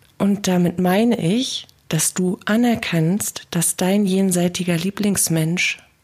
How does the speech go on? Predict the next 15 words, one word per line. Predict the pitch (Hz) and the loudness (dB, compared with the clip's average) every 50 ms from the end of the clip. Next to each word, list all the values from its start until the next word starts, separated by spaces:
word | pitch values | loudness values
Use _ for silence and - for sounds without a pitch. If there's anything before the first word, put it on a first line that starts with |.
| _ _ | _ _
einen | - 185 180 175 170 170 165 165 | -2 0 2 2 2 2 0 0
ganz | 165 160 190 220 240 247 - - - | 0 0 2 2 2 0 0 -2 -4
großen | - - - 185 190 190 190 - - - 190 175 175 | -6 -4 -2 0 0 0 0 0 0 0 0 -2 -2
Teil | - - - 220 220 233 226 196 170 160 156 156 - - - _ _ _ _ _ _ | -2 -4 -2 -2 0 2 2 2 2 0 0 -2 -6 -12 -20 _ _ _ _ _ _
deiner | - 180 175 180 175 170 175 | -2 0 2 2 2 2 0
Identität | 175 180 175 185 180 175 170 170 - 180 175 - - - 180 165 160 151 - - - - _ _ _ _ _ - - - - - - - - _ _ | -2 -2 0 0 0 0 0 -2 -4 -4 -6 -4 -4 -2 0 0 0 0 -2 -8 -14 -16 _ _ _ _ _ -20 -20 -18 -18 -18 -20 -20 -20 _ _
und | - 180 175 - | -2 -2 0 0
deiner | 190 180 175 175 175 170 | 0 2 2 2 2 2
Lebensgestaltung | 170 170 190 208 247 269 294 262 - - - - 160 - - - - 160 156 156 156 156 - - 175 170 180 190 - - - - - - - - - - - - _ | 2 2 2 2 2 2 2 2 0 0 0 0 0 0 0 0 0 0 2 2 0 0 -2 -2 -2 0 0 -2 -4 -8 -16 -20 -20 -20 -20 -20 -20 -20 -20 -16 _
beeinflusst | - 220 - 196 208 214 220 214 - - 175 160 151 151 - - - - | -6 -2 0 2 2 2 2 2 0 -2 -2 -2 0 0 -2 -2 -4 -4
hat, | 165 160 - - - - - _ _ _ _ _ _ _ _ _ _ _ _ _ _ _ _ - | -6 -6 -6 -10 -14 -16 -20 _ _ _ _ _ _ _ _ _ _ _ _ _ _ _ _ -2
weil | 170 170 180 185 175 175 | 2 2 2 2 2 2
ihr | 180 180 180 180 175 - - - - - - - - - - _ _ _ _ - | 2 2 2 2 0 -4 -10 -18 -18 -16 -18 -18 -20 -20 -20 _ _ _ _ 0
ein | 196 190 190 | 0 2 2
Leben | 185 185 208 226 247 269 269 240 180 156 160 165 | 2 2 2 2 2 2 2 2 2 0 0 -4